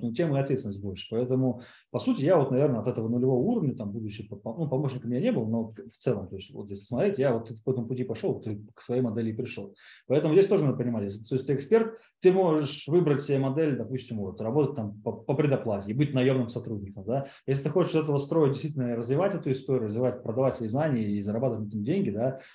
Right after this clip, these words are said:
то тогда ты можешь выбрать, да, то есть тогда тебе нужно сто процентов идти, учиться, получать знания, получать какие-то навыки и строить из этого бизнес, то есть перерастать в модель предпринимателя. Ну, то есть как-то так.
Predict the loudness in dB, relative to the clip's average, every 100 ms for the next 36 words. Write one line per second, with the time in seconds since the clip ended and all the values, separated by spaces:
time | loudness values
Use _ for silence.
0 | _ _ -4 0 0 0 0 2 2 2
1 | 0 -2 -4 -4 -2 -2 0 -2 -2 0
2 | 2 2 -2 -4 -6 -8 -2 2 2 2
3 | -6 -10 -6 -2 -2 2 2 2 -4 -6
4 | 0 0 2 2 2 2 0 0 -6 -6
5 | -2 0 -2 -2 -2 0 2 4 2 2
6 | 0 0 -4 -8 -4 2 2 2 -4 -4
7 | -2 0 0 -4 -6 -8 -6 -4 -2 -2
8 | -4 -2 -2 -2 -4 -4 -2 -2 -2 -8
9 | -14 -10 -8 -6 -6 -8 _ _ -6 -4
10 | -4 -8 -12